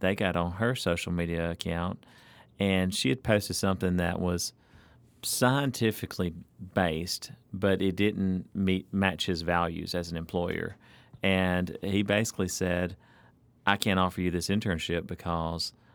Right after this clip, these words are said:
our views don't align, because you posted this on this date and this on this date." And to her, that was a, a huge wake-up call because, you know, she, first of all, didn't realize that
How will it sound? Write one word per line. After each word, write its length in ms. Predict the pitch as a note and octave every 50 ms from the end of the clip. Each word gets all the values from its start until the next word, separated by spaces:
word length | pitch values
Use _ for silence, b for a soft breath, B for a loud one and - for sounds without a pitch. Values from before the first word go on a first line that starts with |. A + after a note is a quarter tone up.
| b b b b _ -
our 180 | F#2 F#2+ G2 F#2+
views 300 | F#2 F#2+ F#2 F2+ F2 -
don't 160 | F#2+ F2 E2 D#2+
align, 500 | D#2+ E2 E2+ E2+ D#2+ - - F2+ F#2 F#2 - _ _ _ _ _ _ -
because 340 | F#2 F2+ - F2+ F2 E2 F2
you 80 | F2+
posted 500 | - - F#2 F2 F2 E2+ - F2 E2 E2
this 300 | F2 F#2 F#2 F2+ E2+ -
on 120 | E2+ E2 E2
this 180 | E2 D#2+ -
date 260 | - E2 E2 D#2+ - -
and 80 | E2+
this 160 | E2 D#2 -
on 140 | - D#2 D#2+
this 180 | E2 E2 - -
date." 320 | - - B1+ B1 - - - _ B B B B B B B B B
And 240 | - F#2 F#2 F2+ F2+
to 80 | - F#2
her, 180 | F#2 G#2 G#2+
that 120 | G2 F#2 F2
was 120 | E2+ -
a, 60 | E2 D#2+ - -
a 60 | -
huge 380 | F2+ - - C#3+ D#3 A#2+ F#2+ -
wake-up 320 | - G#2 A#2+ B2+ - -
call 300 | - - - - - - -
because, 500 | - F2 - E2 E2 D#2+ E2 E2 - - - B B B B B B B B
you 140 | - F#2+ F#2
know, 140 | F2 E2+ D#2+
she, 240 | - - - F#2
first 340 | E2+ - - G2+ G#2 G#2 - F2+
of 60 | F2
all, 140 | E2 E2 E2
didn't 200 | F2 - - E2
realize 340 | E2+ E2 E2 E2 E2 E2 E2+
that 200 | D#2+ - -